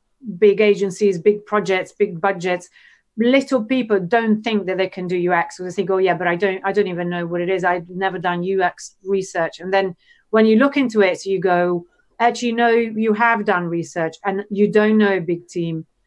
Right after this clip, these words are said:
don't need a big team to do it." So basically, the, the free course is my take on it. It's how I took the process as I knew it, and I adapted it to us small people.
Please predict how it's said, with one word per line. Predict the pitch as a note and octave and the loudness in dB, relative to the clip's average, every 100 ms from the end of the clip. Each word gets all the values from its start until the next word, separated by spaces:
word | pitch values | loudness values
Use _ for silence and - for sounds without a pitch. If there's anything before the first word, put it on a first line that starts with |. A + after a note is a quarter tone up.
| _ F#3 | _ 2
don't | G#3+ A3 G#3+ | 4 6 6
need | G#3+ G#3 F#3 | 6 6 2
a | |
big | E3+ F3+ E3+ | 0 -2 -4
team | - F3 E3+ E3 - _ _ - | -4 -2 -4 -6 -14 _ _ -2
to | |
do | A3 C#4 | 2 4
it." | G3+ - | 2 0
So | A3 G#3 G#3 - _ _ _ - | 4 6 6 0 _ _ _ 2
basically, | B3 B3+ A3+ A#3 | 2 2 0 2
the, | G#3 G#3 | 2 2
the | G#3 | 0
free | G#3 B3+ A#3 | 0 -2 0
course | E4+ C4 G3+ - | 2 4 2 0
is | G#3 | 0
my | G#3 G3 G3 F#3+ | 2 2 2 -2
take | G3+ F#3 F3+ | -2 -4 -4
on | E3+ | -8
it. | D3+ F#3+ | -8 -12
It's | F#3+ | -16
how | - A#3 A3+ G#3+ | -2 2 6 6
I | F#3+ F#3+ | 4 2
took | B3 B3+ | -6 -6
the | G#3+ | -6
process | G#3+ G#3 G#3 F#3+ F3+ - - _ _ - | 0 2 2 0 -2 -4 -18 _ _ -6
as | F#3+ F#3 | -2 0
I | F#3 | 0
knew | F#3+ F#3 | 0 0
it, | E3+ E3+ - | 0 -2 -8
and | F#3+ F#3 | -6 -2
I | F3+ F3 F3 F3 - | 0 0 -2 -6 -8
adapted | F#3 F#3 - - E3+ | -2 -2 -2 -6 -4
it | D#3 - - | -6 -8 -8
to | G3 F3 - _ _ | -4 -4 -6 _ _
us | F#3+ E3 - - - - | 0 0 -2 -18 -20 -18
small | - F3 D#3+ | -10 -8 -6
people. | F3 E3 D3+ C#3 | -6 -6 -8 -12